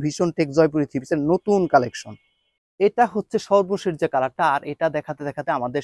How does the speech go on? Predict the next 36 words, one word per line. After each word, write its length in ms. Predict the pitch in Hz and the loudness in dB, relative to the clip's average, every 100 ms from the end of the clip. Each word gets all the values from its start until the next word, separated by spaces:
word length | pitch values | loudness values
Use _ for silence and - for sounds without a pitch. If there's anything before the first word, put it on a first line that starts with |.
| - | -6
শোরুম 280 | 143 147 147 | -6 -4 -4
লোকেশনটা, 520 | 135 143 - 127 160 202 _ _ - | -4 -8 -8 -10 -4 -4 _ _ -6
আর 60 | 123 - | -6 -4
কিভাবে 380 | 180 190 202 214 151 | 0 2 2 2 2
ড্রেসগুলো 400 | 139 160 151 185 151 | 0 0 0 4 6
অর্ডার 200 | 139 147 - | 6 2 2
কনফার্ম 280 | 151 151 147 | 0 2 0
করবেন, 220 | 147 151 151 - - 127 | 0 -2 -4 -8 0 2
আর 80 | 117 147 | 6 6
ডেলিভারি 360 | 196 214 226 208 - 151 | 6 4 2 -2 -6 4
যে 80 | 196 | 4
প্রসেসটা 340 | 180 165 190 196 156 | 4 -2 -2 0 2
এটাও 160 | 180 190 | 2 0
কিন্তু 140 | 190 160 | -4 0
আমরা 140 | 147 139 | 0 2
বলে 140 | 165 131 | 0 0
দেব। 100 | 123 220 _ _ 139 | -4 -6 _ _ -4
আমাদের 260 | 160 165 185 - | -2 -2 -4 -2
শপের 300 | 180 190 185 | -2 -2 -2
ঠিকানা 300 | 185 175 170 160 | -2 -4 -4 -4
হচ্ছে 200 | 156 160 127 | -6 -8 -6
ঢাকা 180 | 123 165 - | -2 -4 -2
সাভার 280 | 139 131 151 147 | -4 -2 -2 -2
গ্যান্ডা 220 | 151 156 | 0 0
আনন্দপুর। 340 | 147 143 139 - | 0 -4 -8 -8
তো 40 | 147 | -6
আপনারা 200 | 139 160 - | -4 -4 -2
চাইলে 220 | 147 160 262 139 | -2 -2 -4 -4
আমাদের 220 | 139 151 - | -8 -10 -8
শপে 260 | 139 - 156 | -8 -4 -4
এসে 120 | - 160 | -4 -8
কিন্তু 160 | 160 269 - _ - 123 | -6 -8 -10 _ -12 -6
ভিজিট 300 | 135 160 - 196 | 0 0 0 0
করতে 220 | 196 202 135 | 2 2 2
পারেন। 180 | 131 208 _ - 139 | 0 -2 _ -8 2
এটার 200 | 175 | 2